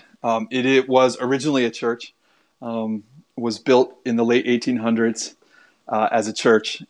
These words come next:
and it is the former home of the Grand Ole Opry. It was the home of the Grand Ole Opry from, I think, the late forties to the early seventies,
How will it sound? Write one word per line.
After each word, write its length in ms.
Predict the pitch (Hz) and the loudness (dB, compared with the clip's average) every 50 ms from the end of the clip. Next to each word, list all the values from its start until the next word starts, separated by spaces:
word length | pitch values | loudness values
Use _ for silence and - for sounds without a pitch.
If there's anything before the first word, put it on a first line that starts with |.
| _ | _
and 460 | 123 120 117 117 113 117 117 110 113 - | -6 -4 -2 -2 -2 -2 -2 -4 -4 -4
it 160 | - 131 131 - _ | -4 -6 -6 -4 _
is 180 | 139 127 110 110 | 0 0 2 0
the 80 | 123 | -4
former 420 | - - - 170 196 202 190 175 143 | -6 0 2 4 4 6 4 4 2
home 420 | 131 131 120 120 113 113 113 110 - | 2 -2 -2 -2 -2 -4 -4 -4 -6
of 120 | 123 107 | -6 -6
the 60 | 117 | -4
Grand 240 | 117 - 127 120 113 | -4 -2 -2 -2 0
Ole 100 | 117 107 | 0 0
Opry. 380 | 104 95 95 - - 104 104 - _ _ _ _ _ _ _ _ _ | 0 0 -2 -2 -4 -8 -8 -10 _ _ _ _ _ _ _ _ _
It 80 | - 127 | -8 -6
was 140 | 120 113 107 | -6 -4 -4
the 80 | 120 | -4
home 180 | 117 135 135 127 | 0 0 0 2
of 60 | 127 | 2
the 40 | 123 | 0
Grand 200 | 107 123 120 117 | 0 0 2 2
Ole 80 | 120 117 | 4 4
Opry 260 | 113 113 110 - 113 | 4 2 -2 -6 -10
from, 220 | 107 - - 120 117 | -10 -10 -10 -8 -10
I 60 | 113 | -10
think, 260 | - - 262 - - | -8 -10 -10 -8 -6
the 180 | - 135 127 127 | -4 -2 -2 0
late 260 | 123 131 143 147 139 - | 0 0 0 0 -2 -2
forties 400 | - 151 143 139 135 131 123 - | 0 0 0 2 0 -2 -4 -4
to 120 | - 127 | -4 -4
the 80 | 117 117 | -4 -2
early 260 | 131 131 123 120 117 | 0 0 -2 -2 -4
seventies, 680 | - - 123 123 113 113 110 110 107 104 104 - - | -4 -2 -2 -2 -2 -2 -4 -4 -6 -8 -10 -12 -16